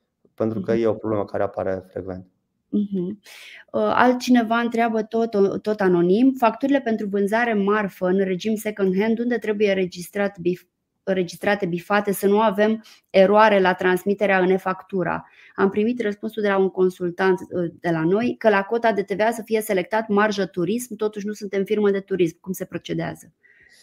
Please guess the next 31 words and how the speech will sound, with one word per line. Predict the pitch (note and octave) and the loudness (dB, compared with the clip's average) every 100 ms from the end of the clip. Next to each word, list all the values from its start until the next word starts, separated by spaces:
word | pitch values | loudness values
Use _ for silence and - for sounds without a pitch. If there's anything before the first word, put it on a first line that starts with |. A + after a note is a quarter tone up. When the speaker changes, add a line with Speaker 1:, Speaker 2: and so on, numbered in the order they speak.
| _ _ _ _ _ _ | _ _ _ _ _ _
Speaker 1:
Trebuie | _ - D#3 | _ -16 -8
să | C3+ | -2
mă | D3 | 0
uit | D#3 | 0
un | C3 | -2
pic | B2 | -4
să | B2 | -2
văd | B2 C3 | 0 0
exact | A#2+ B2+ B2+ | 2 0 0
ce | |
cote | G#2+ A#2 G#2+ | -2 -2 -2
sunt, | G2+ - G2 F#2+ | -6 -4 -4 -4
dar | F#2 A2 A2+ A2+ A2 A2 A2 G#2+ | 2 4 6 6 4 4 2 0
în | A2+ | -2
principiu | A2+ A#2+ C3+ C3+ | -6 -8 -6 -6
se | C3 | -2
pot | D3 C#3+ | -2 2
mapa | B2 B2 B2+ | 0 2 0
acele | F#2+ - G2 | 0 -2 -6
cote. | F#2+ - F#2+ - G2+ A2 - - | -4 -4 -4 0 2 2 0 -2
Um, | A2 A2 G#2+ G#2+ G#2 G#2 G#2 G#2 G#2 | 0 2 2 0 0 -2 -2 -4 -2
dacă | G#2+ A2 A2 | -2 -2 -4
nu | A#2 | -4
mă | A#2+ | -4
înșel, | A#2 A#2+ A#2 | -4 -4 -6
sunt | - G#2+ | -6 -8
cotele | A2+ A2+ A2+ G#2+ G#2 | -6 -4 -2 0 0
E, | G2+ G2+ A2+ _ _ _ _ _ _ _ | -2 -2 -4 _ _ _ _ _ _ _
uh, | - G2+ G2+ G2+ G2 G2 | -10 -6 -4 -4 -2 -4
și, | G2 - - - - G#2+ G#2 G#2 G2+ G2+ G2+ G2+ G2+ G2 - _ _ _ _ _ _ _ _ | -8 -16 -20 -20 -16 -12 -10 -8 -10 -10 -10 -10 -12 -16 -18 _ _ _ _ _ _ _ _
um, | G2 G2 F#2+ G2 F#2+ F#2+ G2+ | -18 -16 -14 -14 -16 -18 -20